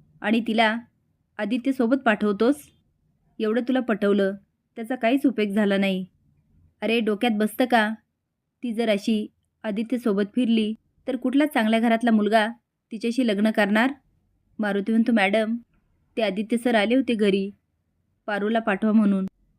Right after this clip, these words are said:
मग त्यांना कसं नाही म्हणायचं? ते मालक आहेत ना." दामिनी म्हणते, "मग मी कोण आहे?" मारुती विचारतो, "कोण आहे?" ती म्हणते, "मी अगरची सून आहे, मालकीन.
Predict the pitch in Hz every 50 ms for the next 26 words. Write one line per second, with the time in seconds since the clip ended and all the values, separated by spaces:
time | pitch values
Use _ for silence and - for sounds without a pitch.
0 | _ _ _ _ - 233 240 233 - 226 220 220 226 240 277 269 - 285 247 220
1 | 208 214 208 208 202 190 185 - 196 190 190 208 - _ _ _ _ _ - 247
2 | 233 220 202 202 226 247 240 269 247 196 202 202 202 226 262 262 _ _ _ _
3 | _ - 202 196 208 208 214 208 220 220 226 226 226 220 208 214 226 - _ _
4 | _ _ - 226 226 240 262 247 - 254 247 240 247 247 262 277 262 - _ _
5 | _ _ _ _ _ _ - 226 220 214 202 208 208 - 254 233 233 226 214 208
6 | 208 - 233 214 220 233 233 - _ _ - 269 277 269 240 233 262 302 294 -
7 | _ _ _ _ _ _ - 214 214 220 202 220 208 202 233 233 _ _ _ _
8 | _ _ 233 226 220 214 214 214 220 - 277 262 - - 247 233 220 220 208 196
9 | 185 196 - _ _ _ _ _ _ _ - 202 202 196 208 202 208 - 240 226
10 | 208 196 185